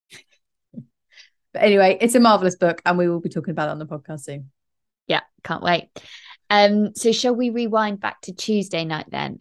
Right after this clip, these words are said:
Speaker 2: and dive into Dear Dolly?
Speaker 1: Yes, please. So do you read, have you read any of her columns when she's done this?
Speaker 2: No, I don't have a s-, Times subscription, so I've only ever seen them on Instagram.
Speaker 1: Yeah, same. Um, so I, for one, am very glad that she's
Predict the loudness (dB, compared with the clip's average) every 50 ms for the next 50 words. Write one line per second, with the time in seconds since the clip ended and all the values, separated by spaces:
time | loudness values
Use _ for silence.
0 | -10 -6 -6 -6 -6 -4 -4 -2 -2 -2 -2 -4 -6 -10 -10 -12 -12 -6 -4 -4
1 | -4 -4 -6 -8 -8 -8 -12 -14 -16 -18 _ _ _ _ _ _ _ _ -12 -10
2 | -10 -8 -8 -10 -12 -12 -14 _ -20 -10 -6 -4 -4 -2 -2 -2 -4 -4 -4 -6
3 | -8 -10 -14 -16 -20 _ _ -14 -10 -4 0 2 2 4 4 6 6 6 6 4
4 | 2 0 _ _ -2 0 2 2 2 2 2 0 2 2 2 0 0 -2 -8 -16
5 | _ _ -6 -4 -2 -2 0 2 4 4 4 4 2 2 2 2 4 2 0 0
6 | 2 2 2 4 4 4 2 0 -2 -2 -6 -6 -6 -8 -8 -6 -6 -4 -4 -2
7 | -4 -4 -6 -6 -12 -20 -20 _ _ _ -16 -12 -6 -2 0 2 2 4 4 4
8 | 4 4 2 0 0 0 -2 -6 -6 -6 -10 -10 -10 -12 -14 -16 _ _ -12 -8
9 | -6 -6 -6 -6 -8 -10 -12 -16 -14 -14 -14 -14 -14 -8 -8 -8 -8 -8 -8 -8
10 | -6 -6 -6 -10 -14 -16 _ -6 -2 0 2 2 2 2 0 0 -2 -2 -2 -4
11 | -6 -6 -8 -12 -12 -10 -10 -8 -8 -8 -8 -10 -10 -10 -12 -12 -14 -16 -18 -18
12 | -12 -10 -8 -8 -8 -8 -12 _ _ _ _ _ -4 -2 0 0 0 -4 -8 _
13 | _ _ -16 -10 -8 -6 -6 -6 -6 -10 -12 _ -20 -20 -20 _ _ _ _ _
14 | _ _ _ -2 -2 -2 -2 2 2 4 4 4 2 2 2 2 2 2 2 0
15 | 0 0 -2 -2 0 -2 -2 -2 -2 -4 -4 -6 -4 -2 -2 -2 -2 -6